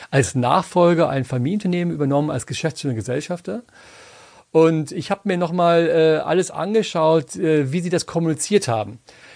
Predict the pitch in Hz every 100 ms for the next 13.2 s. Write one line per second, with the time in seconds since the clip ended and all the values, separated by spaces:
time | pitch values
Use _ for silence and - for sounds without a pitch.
0 | - 123 117 135 160 156 156 175 156 190
1 | - 214 - 165 143 151 190 - 185 160
2 | 151 156 156 160 - 143 170 170 175 165
3 | - - 135 139 156 196 - - 151 185
4 | - 151 131 127 170 240 - - _ -
5 | _ _ _ _ _ - 143 151 175 -
6 | 151 131 151 190 190 185 208 180 190 196
7 | 220 262 _ - _ - 139 147 143 139
8 | 135 147 190 202 220 160 151 - 170 233
9 | 185 220 185 180 233 - - _ _ _
10 | _ _ - 156 156 151 - _ 196 214
11 | 190 165 180 220 202 170 165 180 165 156
12 | 147 - 170 170 170 160 - 135 117 127
13 | 127